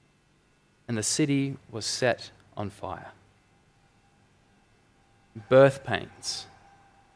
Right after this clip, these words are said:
discomfort, longing for it to be over.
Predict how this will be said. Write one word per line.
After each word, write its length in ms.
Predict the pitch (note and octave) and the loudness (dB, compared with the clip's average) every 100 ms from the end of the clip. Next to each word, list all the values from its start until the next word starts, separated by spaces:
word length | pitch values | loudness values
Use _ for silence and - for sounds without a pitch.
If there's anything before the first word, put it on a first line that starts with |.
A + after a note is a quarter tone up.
| _ _ _ - | _ _ _ -2
discomfort, 880 | C3+ - - A#2+ - - - - - - - _ _ _ _ _ _ _ _ - | 2 2 4 2 2 -6 -8 -16 -18 -20 -20 _ _ _ _ _ _ _ _ -4
longing 520 | A2 C#3 C#3+ C3+ C3+ | 6 8 10 6 4
for 220 | B2+ A2 | 0 2
it 160 | A#2+ - | 2 0
to 100 | A2 | -6
be 140 | G#2+ | -2
over. 380 | G2 G#2 G2+ E2+ | 0 2 0 -2